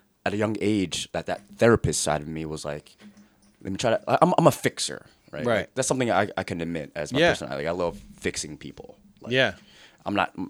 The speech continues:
Speaker 1: not saying maybe damage, but, like,
Speaker 2: Yeah, yeah,
Speaker 1: it's,
Speaker 2: yeah.
Speaker 1: it's like helping people in general, right?
Speaker 2: Yeah.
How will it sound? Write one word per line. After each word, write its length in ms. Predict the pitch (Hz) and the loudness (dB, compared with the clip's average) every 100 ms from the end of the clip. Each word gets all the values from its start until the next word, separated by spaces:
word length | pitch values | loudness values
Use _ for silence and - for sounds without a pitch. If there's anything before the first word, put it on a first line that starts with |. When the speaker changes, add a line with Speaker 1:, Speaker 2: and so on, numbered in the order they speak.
| 95 | 0
Speaker 1:
not 180 | 98 - | 0 0
saying 180 | 85 85 | -2 -2
maybe 160 | 85 | -4
damage, 560 | - 87 90 78 73 - | -6 -8 -8 -10 -12 -8
but, 260 | 76 73 - | -8 -8 -10
like, 100 | 127 | 0
Speaker 2:
Yeah, 140 | 135 127 | 4 4
yeah, 160 | 127 | 4
Speaker 1:
it's, 100 | 123 | 2
Speaker 2:
yeah. 100 | 123 | 2
Speaker 1:
it's 100 | 190 | 2
like 80 | 185 | 2
helping 220 | - 120 110 | 0 -4 -4
people 160 | 95 | -8
in 80 | 76 | -8
general, 400 | 69 58 - - _ | -10 -10 -14 -18 _
right? 100 | - | 2
Speaker 2:
Yeah. 180 | 156 104 | 2 2